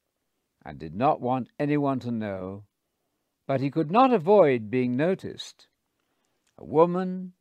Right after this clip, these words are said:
whose young daughter had an evil spirit heard about him, and she immediately came and fell at his feet. The woman was a Gentile of Syrophoenician race,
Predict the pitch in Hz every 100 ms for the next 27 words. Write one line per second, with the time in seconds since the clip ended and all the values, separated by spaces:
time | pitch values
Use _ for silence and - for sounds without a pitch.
0 | _ - 113 - 156 156 151 127 147 147
1 | 127 113 101 90 _ _ _ 104 95 113
2 | 160 165 151 - - 165 160 117 - -
3 | _ _ _ _ _ _ _ _ _ 180
4 | 220 165 85 58 - 69 58 _ _ -
5 | 98 - 139 127 139 151 131 127 120 -
6 | 135 127 113 113 113 113 - 113 92 92
7 | - 90 95 87 - - 131 - _ _
8 | _ _ _ _ _ _ _ _ _ _
9 | _ 135 170 190 214 214 202 _ - 147
10 | 160 156 160 151 127 107 73 57 50 -
11 | _ _ _ _ _ _ 104 101 - 147
12 | 143 143 135 135 120 120 - 120 113 113
13 | 135 101 - -